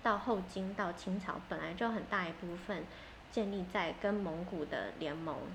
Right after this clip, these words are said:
但这个联盟它就会被拉进去，必须要处理一些蒙古内部的问题。除了他要就是解决东盟内部的纠纷以外，准噶尔要来打东盟的时候，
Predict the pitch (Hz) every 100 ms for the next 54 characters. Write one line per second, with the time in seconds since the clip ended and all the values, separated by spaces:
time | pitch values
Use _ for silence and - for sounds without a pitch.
0 | - - - - - - 247 240 294 277
1 | 190 180 180 196 196 190 190 190 175 151
2 | - 170 165 165 160 180 - 160 - -
3 | - - - 208 190 185 175 - 156 147
4 | 160 - 160 151 160 - 165 156 156 -
5 | 147 - - - - - - - - 214
6 | 233 220 214 208 196 190 190 185 185 -
7 | 143 - - 151 214 220 165 180 170 -
8 | 170 139 92 95 - - - - 185 185
9 | 180 143 156 147 - - - 185 185 220
10 | 196 202 175 156 - - - - - 208
11 | 180 156 156 160 156 156